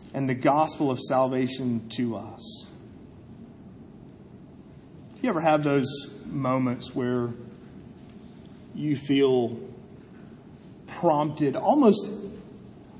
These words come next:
almost out of nowhere to pray for somebody? Do it.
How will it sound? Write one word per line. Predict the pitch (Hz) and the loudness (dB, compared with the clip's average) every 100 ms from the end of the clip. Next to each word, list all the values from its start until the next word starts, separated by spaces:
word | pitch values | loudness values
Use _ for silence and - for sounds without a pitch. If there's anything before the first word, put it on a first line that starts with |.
| - | 2
almost | 190 285 277 240 214 - | 6 8 8 8 6 4
out | 190 202 196 | 6 10 10
of | 151 147 | 8 4
nowhere | 151 151 156 175 180 175 185 185 185 185 - - - - - - - - | 4 4 6 8 8 4 4 2 -2 -8 -12 -16 -18 -20 -20 -20 -14 -8
to | - | -8
pray | - 156 160 | 0 4 4
for | 160 147 | 4 0
somebody? | 160 156 151 147 147 151 - - - - - - - - - - - - - - - - - | 0 0 0 -2 -4 -8 -10 -16 -18 -18 -18 -18 -18 -20 -20 -20 -20 -20 -20 -20 -20 -20 -8
Do | 117 131 123 | -2 0 0
it. | 107 - | -2 -10